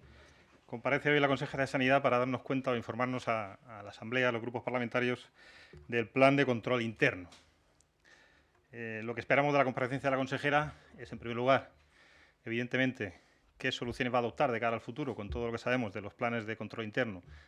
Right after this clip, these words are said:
de los informes realizados hasta ahora y todas las irregularidades detectadas en multitud de informes de ellos.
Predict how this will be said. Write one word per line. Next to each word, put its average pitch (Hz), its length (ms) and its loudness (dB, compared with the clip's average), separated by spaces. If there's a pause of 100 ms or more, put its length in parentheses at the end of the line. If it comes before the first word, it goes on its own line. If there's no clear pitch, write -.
de 107 80 -8
los 113 140 -8
informes 117 400 0
realizados 110 440 -6
hasta 120 200 -4
ahora 113 340 -2
y 104 120 -16
todas 120 200 -6
las 107 340 -4 (420)
irregularidades 120 680 4
detectadas 113 540 -4
en 95 320 -14
multitud 113 540 -4
de 117 40 -2
informes 117 420 -4
de 156 100 2
ellos. 156 300 -6